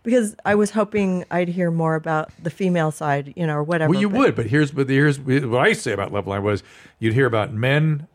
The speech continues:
Speaker 2: thinking about their penis and, "Am I normal?"
Speaker 1: Yeah.
Speaker 2: And women wondering, "What's up with men?"
Speaker 1: <laughs>
Speaker 2: <laughs> So everybody was talking about
Speaker 1: So
Speaker 2: the men on that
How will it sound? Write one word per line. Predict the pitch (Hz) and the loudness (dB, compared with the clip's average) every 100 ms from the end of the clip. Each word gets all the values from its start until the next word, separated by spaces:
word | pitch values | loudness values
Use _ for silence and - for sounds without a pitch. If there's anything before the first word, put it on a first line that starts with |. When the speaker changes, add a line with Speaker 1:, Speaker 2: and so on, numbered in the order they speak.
| _ _ _ _ - | _ _ _ _ -6
Speaker 2:
thinking | 120 110 143 | -4 -2 0
about | 147 | 0
their | 160 | 0
penis | 151 135 123 120 | 0 0 0 -2
and, | 110 | -2
"Am | 104 110 | -2 -2
I | 127 | -2
normal?" | 104 90 101 123 - | 0 0 -2 -6 -6
Speaker 1:
Yeah. | 185 156 165 - | -2 -2 -2 -8
Speaker 2:
And | 120 110 | -6 -4
women | 117 160 139 123 127 - - | 2 2 2 0 -6 -12 -4
wondering, | 120 120 123 117 123 | -2 0 0 -2 -2
"What's | 113 127 | -2 0
up | 113 | -2
with | 107 | -4
men?" | 98 76 - _ - | -8 -10 -12 _ -4
Speaker 1:
<laughs> | 262 - 262 - 247 | -4 0 -2 -2 -4
Speaker 2:
<laughs> | - 185 214 | 0 2 2
So | 170 220 190 | 2 4 2
everybody | 202 196 233 208 185 | 4 4 4 6 6
was | 170 | 6
talking | 175 151 | 4 4
about | 139 135 | 2 2
Speaker 1:
So | |
Speaker 2:
the | 226 | 4
men | |
on | |
that | 226 | 4